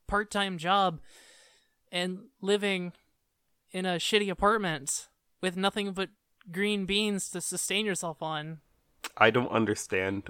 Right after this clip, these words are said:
Speaker 2: what people's problem is. I don't watch things to relate to them. I watch things to escape my shitty life, all right? <laughs>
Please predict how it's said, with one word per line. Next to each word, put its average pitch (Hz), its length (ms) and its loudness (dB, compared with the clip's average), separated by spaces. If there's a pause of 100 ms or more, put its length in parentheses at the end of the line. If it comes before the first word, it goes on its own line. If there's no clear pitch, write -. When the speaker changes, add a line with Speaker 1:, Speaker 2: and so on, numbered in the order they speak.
Speaker 2:
what 101 240 -6
people's - 340 -8
problem 92 360 -6
is. 110 340 -6 (560)
I 107 140 6
don't 123 220 4
watch 92 360 0
things 101 460 -4
to 101 260 0
relate 92 520 -4
to 127 180 -4
them. 160 360 -4 (600)
I 113 140 6
watch 98 360 4
things 101 300 -2
to 95 120 -8
escape 90 400 -4
my 82 120 -10
shitty 78 300 -10
life, 76 280 -12
all 85 80 -4
right? 98 320 0
<laughs> - 40 -4